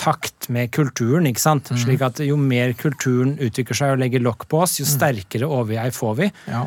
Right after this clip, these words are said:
Speaker 1: fordi vi må tilpasse oss kulturen.
Speaker 2: Ja.
Speaker 1: Og da får vi denne kontrollmekanismen som er et overjeg som ser ned på mitt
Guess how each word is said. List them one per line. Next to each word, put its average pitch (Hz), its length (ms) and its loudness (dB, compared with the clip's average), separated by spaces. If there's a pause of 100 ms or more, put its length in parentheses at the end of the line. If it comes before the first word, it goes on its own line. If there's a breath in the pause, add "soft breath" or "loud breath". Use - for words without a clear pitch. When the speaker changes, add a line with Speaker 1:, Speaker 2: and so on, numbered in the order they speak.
Speaker 1:
fordi 123 540 0
vi 123 100 2
må 127 160 2
tilpasse 110 520 -2
oss 120 120 -4
kulturen. 147 500 2 (160)
Speaker 2:
Ja. 123 120 -4 (180)
Speaker 1:
Og - 80 -6
da 139 80 4
får 127 320 0
vi 147 60 2
denne 117 240 2
kontrollmekanismen 117 960 0
som 139 100 -2
er 117 80 2
et 117 100 -8
overjeg 135 540 0
som 139 120 -2
ser 127 280 0
ned 113 280 0
på 143 140 2
mitt 131 180 2